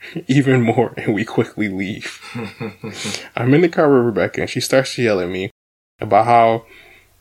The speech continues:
Speaker 1: how could I tell her family that? I can, <laughs> that I completely betrayed her trust, and that is probably going to ruin her relationship with the family.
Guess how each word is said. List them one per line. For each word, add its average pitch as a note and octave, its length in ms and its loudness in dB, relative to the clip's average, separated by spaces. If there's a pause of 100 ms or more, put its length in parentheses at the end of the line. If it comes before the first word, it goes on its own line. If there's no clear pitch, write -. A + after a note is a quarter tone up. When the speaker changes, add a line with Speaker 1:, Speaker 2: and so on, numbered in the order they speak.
Speaker 1:
how B2 140 0
could B2 160 0
I A#2+ 60 2
tell A2+ 180 -2
her G#2+ 120 -2
family F#2+ 340 -2
that? C2+ 280 -6 (440)
I - 100 0
can, - 280 -6
<laughs> - 20 -2
that G#2+ 160 2
I G2+ 40 2
completely F3+ 420 2
betrayed E3 420 2
her C#3+ 100 4
trust, A2+ 380 0
and A2 120 -2
that A2 180 0
is G#2 220 -4
probably B2 420 2
going A2 200 0
to - 160 -6
ruin A2+ 220 0
her A2+ 100 -2
relationship F#2+ 480 -4
with G2 100 -12
the G2+ 100 -8
family. G#2+ 420 -4